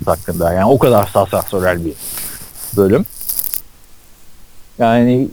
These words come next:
şimdi ilk baktığımda aklıma gelen şey Terry Lomans'lar. Troy Aikman'ınki güzel.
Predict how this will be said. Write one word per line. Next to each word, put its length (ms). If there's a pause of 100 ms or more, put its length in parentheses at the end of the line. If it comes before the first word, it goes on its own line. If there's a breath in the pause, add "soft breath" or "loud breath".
şimdi 260
ilk 160
baktığımda 340
aklıma 280
gelen 140
şey 160
Terry 260
Lomans'lar. 440
Troy 240
Aikman'ınki 460
güzel. 340